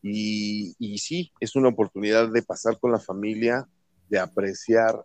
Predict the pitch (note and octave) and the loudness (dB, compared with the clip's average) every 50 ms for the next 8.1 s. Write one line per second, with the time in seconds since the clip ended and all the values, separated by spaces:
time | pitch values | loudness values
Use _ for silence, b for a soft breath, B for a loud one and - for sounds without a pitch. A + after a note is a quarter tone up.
0 | _ - - A2 - - A#2 A2+ G2+ F#2+ F#2 F2 F#2 F#2 F#2+ G2 G2 G2 F#2+ F#2 | _ -12 -12 -12 -8 -2 0 0 0 0 0 -2 -2 -2 0 0 0 0 0 -4
1 | - _ _ _ _ _ _ _ _ - G2 G2+ G2 G2+ F#2+ F#2+ F#2 F#2 F2+ F2 | -10 _ _ _ _ _ _ _ _ 0 2 2 2 2 0 -2 -4 -6 -6 -8
2 | E2 D#2 E2 _ _ _ _ - G2+ G#2 G#2 G2+ F#2+ G2 G2 F#2+ G2 G2+ G#2 G#2+ | -10 -12 -14 _ _ _ _ -6 -4 -4 -2 0 0 0 0 -2 -2 0 0 0
3 | G#2 - G2+ F#2 - - G2 G2 F#2+ - _ _ _ _ - G2 G2 G#2 G#2 G#2 | 0 0 -4 -6 -4 -4 -4 -4 -4 -6 _ _ _ _ -2 -2 -2 0 -2 -2
4 | G#2 G2+ G2 G2 G2+ G2 G2 G#2 G2 F#2 F2+ - G#2 G2 G2 F#2+ F#2 F2+ F2 - | -2 -2 -4 -6 -6 -6 -8 -10 -10 -12 -12 -10 -8 -6 -6 -4 -4 -6 -6 -4
5 | - G2+ G2 G2 F#2+ F2+ _ - F#2 F#2 F#2 F2+ - - - G2 F#2 G2+ G2+ F#2+ | 0 0 2 2 0 -2 _ -10 -12 -10 -12 -12 -12 -8 -8 -8 -4 -4 -6 -6
6 | - _ _ _ _ _ _ - - F#2+ G2 G2+ A2 A2+ A#2 A#2+ B2 C3 B2 - | -6 _ _ _ _ _ _ -2 0 2 4 4 4 4 4 4 4 4 2 -2
7 | _ - G2+ G2 G2 G2 G2 F#2+ F#2 - - F2+ F2+ G2 F2+ - - A2 A2 A#2 | _ -12 -10 -8 -8 -8 -8 -8 -10 -8 -8 -8 -8 -8 -6 2 2 4 4 4
8 | A#2+ A#2 | 2 2